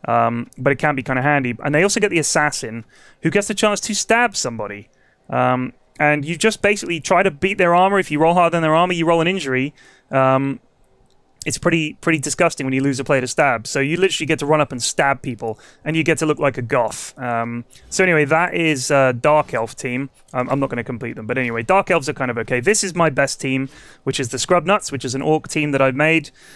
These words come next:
Um, they've had some injuries along the, the way. They've lost some players, but we have this guy, um, who is one of the most god-tier orcs I've ever had. Plus strength. So, as you saw when we had, um, our elf ball carriers in the backfield there,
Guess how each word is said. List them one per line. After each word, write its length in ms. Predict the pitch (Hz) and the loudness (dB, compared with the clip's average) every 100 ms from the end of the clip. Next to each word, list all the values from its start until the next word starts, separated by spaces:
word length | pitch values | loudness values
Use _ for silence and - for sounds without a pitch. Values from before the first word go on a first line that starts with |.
| - - | -14 -2
Um, 260 | 127 127 | 0 2
they've 200 | 131 151 | 2 0
had 240 | 143 156 - | 2 -2 0
some 140 | 175 | 0
injuries 440 | 165 160 165 160 156 | 0 0 0 0 0
along 300 | 151 151 147 | 0 0 0
the, 200 | 147 - | -2 -2
the 80 | 147 | -2
way. 300 | 131 147 156 | 2 4 4
They've 140 | 147 | 2
lost 200 | 135 147 | 2 0
some 140 | - 143 | -2 -2
players, 360 | 147 139 135 | 2 2 2
but 180 | - 151 | -2 -2
we 180 | 151 185 | 0 0
have 240 | 180 147 | 2 0
this 160 | 143 156 | -2 -4
guy, 400 | - 131 127 123 _ _ - - _ - | 2 2 4 0 _ _ -20 -20 _ -6
um, 520 | 120 123 120 123 123 - | 0 2 2 0 -4 -4
who 140 | 131 123 | -2 -2
is 200 | 117 - | -4 -4
one 140 | 143 | 0
of 40 | 143 | 2
the 40 | |
most 260 | 131 123 - | 0 -2 0
god-tier 520 | 143 135 - 131 131 | 0 2 0 0 2
orcs 300 | 131 120 - | 0 0 -2
I've 140 | 123 | -2
ever 160 | 123 117 | 0 0
had. 320 | 123 113 117 _ - - | 0 0 -4 _ -20 -6
Plus 200 | - 208 | 0 0
strength. 500 | - 185 214 - - _ _ _ _ | 2 0 0 -4 -16 _ _ _ _
So, 440 | - 156 147 147 - | 0 2 4 2 0
as 160 | 175 180 | -2 0
you 80 | 208 | 0
saw 240 | - 247 | 4 4
when 180 | 208 175 | 4 2
we 120 | 202 | 2
had, 300 | 214 185 160 | 2 2 0
um, 480 | 170 165 165 165 156 - - - | 2 4 4 2 -6 -12 -10 0
our 160 | 165 | 2
elf 260 | 175 175 - | 4 2 2
ball 180 | 170 170 | 0 2
carriers 400 | - 147 139 135 | 2 2 2 0
in 100 | 147 | -2
the 60 | |
backfield 480 | 123 170 165 151 131 | 2 2 0 -2 0
there, 240 | 123 117 | 2 0